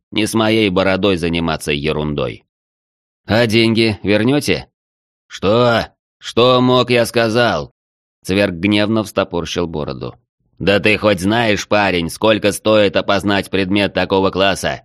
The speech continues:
Нет? Вот то-то же!» «А где?» «Сходи к магу, придворному волшебнику Эрра. В замок тебя, конечно, не пустят, но у мага есть лавочка в верхнем городе, неподалеку от арены.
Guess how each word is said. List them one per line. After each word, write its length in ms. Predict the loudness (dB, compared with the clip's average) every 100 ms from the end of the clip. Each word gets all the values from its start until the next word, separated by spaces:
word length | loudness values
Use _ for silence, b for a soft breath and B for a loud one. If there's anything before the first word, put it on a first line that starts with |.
| -6
Нет? 420 | -2 0 0 -2 _ _ -6
Вот 360 | -4 -4 _
то-то 340 | 0 0 2 0
же!» 260 | -2 -4 -12 _ _ _ _ _ _ -4
«А 280 | -2 0
где?» 440 | -2 0 0 0 -4 _ _ _ _ _ _ _ _ _
«Сходи 400 | -4 0 2 0
к 60 | 0
магу, 400 | 0 0 0 -2
придворному 680 | -2 0 0 0 0 0
волшебнику 680 | 0 -2 -2 -2 -2 -2 -4 -2
Эрра. 500 | -2 -2 -6 -8 -10 _ _ -10
В 120 | -2
замок 400 | 2 2 0 -2
тебя, 320 | 0 2 2
конечно, 440 | 2 0 0 0 0
не 180 | 0
пустят, 580 | 0 -2 -2 -8 -14 -14
но 360 | -6 -2 0 0
у 40 |
мага 320 | 0 0 0 0
есть 320 | -2 -4 -2
лавочка 540 | 0 0 -2 -4 -4
в 60 | -2
верхнем 440 | -2 -2 -6 -4
городе, 540 | -4 -4 -4 -8 -10 -6
неподалеку 720 | -4 0 0 0 2 0 0
от 140 | -2
арены. 500 | -2 -2 -2 -6 -10